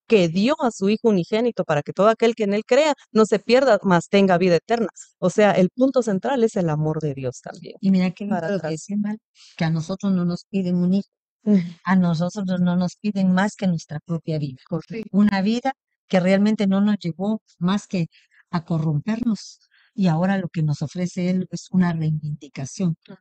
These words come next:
Speaker 2: de la obra perfecta que Él empezó en nosotros, ¿verdad?
Speaker 1: Amén.
Speaker 2: Pero continuemos porque no sé cómo vamos. Eh,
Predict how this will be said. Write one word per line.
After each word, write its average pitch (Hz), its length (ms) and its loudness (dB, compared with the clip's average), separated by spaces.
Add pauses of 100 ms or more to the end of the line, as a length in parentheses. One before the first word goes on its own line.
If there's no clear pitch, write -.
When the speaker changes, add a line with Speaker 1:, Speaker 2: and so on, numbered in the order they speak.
Speaker 2:
de 175 180 -4
la 151 200 -2
obra 175 180 -2
perfecta 160 560 -10
que - 80 -6
Él 151 80 -2
empezó 151 320 -6
en 139 80 -12
nosotros, - 800 -14
¿verdad? 185 260 -4 (160)
Speaker 1:
Amén. 170 220 -8
Speaker 2:
Pero 165 200 -2
continuemos 180 640 0
porque 147 360 -6
no 165 80 -2
sé 180 160 -6
cómo 170 240 -2
vamos. 127 480 -8 (3000)
Eh, 170 340 -6